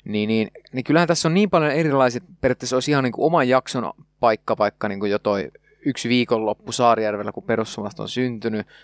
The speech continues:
yksi, yksi jakso on sinänsä tuosta S M P-ajasta ja kaikkea, et siis niin laaja, että toivottavasti teille kuulijoille nyt saitte kuitenkin tästä jotain irtikin, vaikka tää oli vähän taas tällaista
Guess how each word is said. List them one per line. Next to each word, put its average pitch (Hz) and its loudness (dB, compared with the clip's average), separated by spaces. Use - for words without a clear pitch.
yksi, - -4
yksi 131 0
jakso 117 2
on 110 -6
sinänsä 113 -2
tuosta - -2
S - -2
M 104 -10
P-ajasta 104 0
ja 98 0
kaikkea, 107 -2
et 98 -12
siis - -6
niin 131 -2
laaja, 147 6
että 113 -6
toivottavasti 123 0
teille 127 2
kuulijoille 127 4
nyt 120 -8
saitte 135 2
kuitenkin 113 -6
tästä 123 0
jotain 123 2
irtikin, 131 -2
vaikka 98 -4
tää 117 2
oli 113 2
vähän 113 -2
taas 117 0
tällaista 110 0